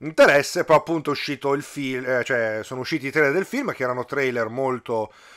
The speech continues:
eh, molto interessanti, mi piacevano molto, e, eh, qui c'è il fatto che il regista, come dicevo prima, era Francis Lawrence, ovvero il regista di quasi tutta la saga, perché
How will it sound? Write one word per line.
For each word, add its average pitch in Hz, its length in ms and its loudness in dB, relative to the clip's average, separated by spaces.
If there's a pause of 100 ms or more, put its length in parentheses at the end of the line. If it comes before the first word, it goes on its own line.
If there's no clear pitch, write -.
(400)
eh, 117 300 -2
molto 151 240 0
interessanti, 135 720 0
mi 131 80 -6
piacevano 139 420 -2
molto, 147 560 0 (540)
e, 160 400 2
eh, 120 320 2
qui 170 180 -4
c'è - 160 -2
il 156 120 0
fatto 208 420 0
che 131 140 -4
il 127 200 0
regista, 139 560 2
come 131 180 -4
dicevo 135 280 0
prima, 135 220 0
era 123 100 2
Francis 123 420 -8
Lawrence, 135 480 0
ovvero 180 240 2
il 180 60 0
regista 147 400 0
di 120 80 -12
quasi 143 400 0
tutta 135 240 -4
la 120 80 2
saga, 131 420 4
perché 120 400 -4